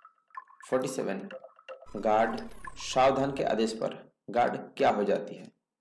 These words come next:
ऑप्शन ए विश्राम, बी आराम से, सी सावधान, या फिर डी ए और बी दोनों सही है। टाइम शुरू हो चुका है। यानी कि जब गार्ड को सावधान का word of command देंगे तो गार्ड का पोजीशन क्या हो जाएगा?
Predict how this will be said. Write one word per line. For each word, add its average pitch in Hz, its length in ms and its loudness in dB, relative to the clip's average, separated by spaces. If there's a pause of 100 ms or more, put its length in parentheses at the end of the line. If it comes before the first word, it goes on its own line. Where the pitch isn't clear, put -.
(120)
ऑप्शन 110 320 0
ए - 20 2
विश्राम, 107 360 -2 (1000)
बी 113 300 0
आराम 131 320 2
से, 98 200 -4 (800)
सी - 320 -2
सावधान, 120 520 0 (340)
या 113 240 6
फिर 131 100 0
डी 147 60 2 (140)
ए 120 120 4
और 127 100 6
बी 143 120 0
दोनों 110 260 2
सही 87 300 -6
है। 82 80 -10 (340)
टाइम 98 200 -2
शुरू 104 200 -4
हो 101 60 -4
चुका - 180 -8
है। - 120 -10 (1300)
यानी 117 180 2
कि 131 100 -2
जब 120 200 2
गार्ड - 320 4
को 98 160 2 (720)
सावधान 131 520 4
का 139 140 -2 (460)
word 113 140 4
of 127 120 2
command 127 280 2
देंगे 101 240 2 (640)
तो - 80 -4
गार्ड 123 240 4
का 151 80 2
पोजीशन 143 320 0
क्या 135 140 0
हो 98 100 0
जाएगा? 90 260 -2